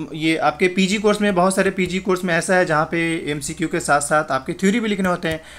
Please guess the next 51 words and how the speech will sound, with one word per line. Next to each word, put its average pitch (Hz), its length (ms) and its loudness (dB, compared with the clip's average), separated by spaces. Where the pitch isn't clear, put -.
तो 202 80 2
ये 196 220 4
चीज़ 220 200 -2
उसमें 220 280 2
भी 220 80 0
एप्लीकेबल 175 400 0
होता 131 200 -8
है, 123 80 -6
मतलब 170 380 -2
उसमें 202 260 0
भी 220 60 -2
simply 202 520 -2
थर्टी 165 180 0
परसेंट 185 300 -2
स्कोर 170 300 -2
करना 147 240 -2
पड़ेगा। 170 460 0
और, 185 340 2
अ, 135 260 -4
एम, 160 160 -4
या 151 140 -2
एमसीक्यू 175 420 0
में 202 240 0
भी 208 140 -2
अभी 165 140 0
हम 175 80 0
बताते 156 300 2
हैं, 190 40 0
लेकिन 202 160 0
थ्योरी 185 340 0
में 214 180 2
at 175 60 -10
least 175 160 -2
जो 151 60 -2
है 196 60 -2
थर्टी 143 260 -8
परसेंट 156 320 -6
स्कोर 147 260 -6
करना 139 220 -6
पड़ेगा। 143 360 -4
अगर 143 140 -4
सिक्सटी 165 340 -4
मार्क्स 180 220 0
के 165 80 -4
हैं 185 200 -2
तो 185 100 -4
उस 147 180 -6
हिसाब 147 180 -6
से 156 80 -8
थर्टी 139 280 -8
परसेंट 147 300 -10